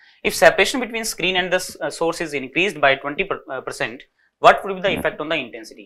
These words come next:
देखो ये सोर्स ले लिया मैंने, यहाँ पे स्क्रीन है, डिस्टेंस मैंने आर म-, कंसीडर कर ली, अगर कुछ ना गिवन हो तो सोर्स को आप पॉइंट सोर्स मानिए हमेशा। तो सोर्स की जो इंटेंसिटी है आर डिस्टेंस पर वो आ जाएगी I equals to power of source upon में four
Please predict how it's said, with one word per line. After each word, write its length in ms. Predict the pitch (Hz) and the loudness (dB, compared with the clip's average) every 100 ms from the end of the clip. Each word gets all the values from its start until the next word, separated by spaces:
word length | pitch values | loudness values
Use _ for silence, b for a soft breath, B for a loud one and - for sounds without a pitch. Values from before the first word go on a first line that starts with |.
| _ | _
देखो 180 | 139 180 | -8 -6
ये 100 | 180 | -6
सोर्स 300 | 170 139 - | -6 -10 -8
ले 80 | 147 | -8
लिया 140 | 143 151 | -8 -8
मैंने, 140 | 185 | -10
यहाँ 600 | 262 _ _ - 147 143 | -14 _ _ -20 -10 -8
पे 80 | 139 | -8
स्क्रीन 340 | - 117 107 - | -10 -14 -20 -20
है, 60 | _ _ _ _ - | _ _ _ _ -12
डिस्टेंस 340 | 139 180 175 | -8 -8 -6
मैंने 140 | 180 160 | -2 0
आर 180 | 127 | 0
म-, 100 | 123 - - | -2 -12 -16
कंसीडर 260 | 117 117 | -18 -18
कर 160 | 107 104 | -16 -16
ली, 160 | 104 - | -16 -4
अगर 200 | 147 185 | 4 4
कुछ 240 | 185 196 214 | 2 0 6
ना 100 | 208 | 6
गिवन 280 | 208 196 | 4 0
हो 60 | 202 | -2
तो 120 | 202 | -4
सोर्स 300 | 214 160 156 | -4 -4 -2
को 80 | 170 | 2
आप 140 | 160 - | 2 2
पॉइंट 220 | 175 196 | 0 0
सोर्स 260 | 160 143 - | -4 -6 -8
मानिए 300 | 107 110 120 113 | -12 -12 -20 -20
हमेशा। 260 | 110 139 - _ _ B B B B - | -12 -10 -10 _ _ B B B B -8
तो 60 | |
सोर्स 320 | 156 175 202 | -4 0 0
की 100 | - | -2
जो 100 | 226 | -6
इंटेंसिटी 540 | 196 156 165 190 - 214 | -6 -2 -4 -4 -6 -6
है 120 | 175 | 0
आर 160 | 156 135 | 2 2
डिस्टेंस 360 | 127 - 123 - | 0 -10 -18 -6
पर 300 | 156 - - 143 | -4 -4 -12 -4
वो 100 | 143 | -2
आ 80 | |
जाएगी 360 | 113 110 110 180 165 | -2 -6 -8 -6 0
I 100 | 143 | 0
equals 340 | 135 120 117 | -2 -12 -16
to 100 | - 190 - | -16 -4 4
power 220 | 127 - | 4 4
of 180 | 165 - | -2 -4
source 320 | 160 165 - - | -10 -10 -10 -12
upon 240 | - 131 | -10 -10
में 80 | 160 | -12
four 200 | - 131 | -10 -12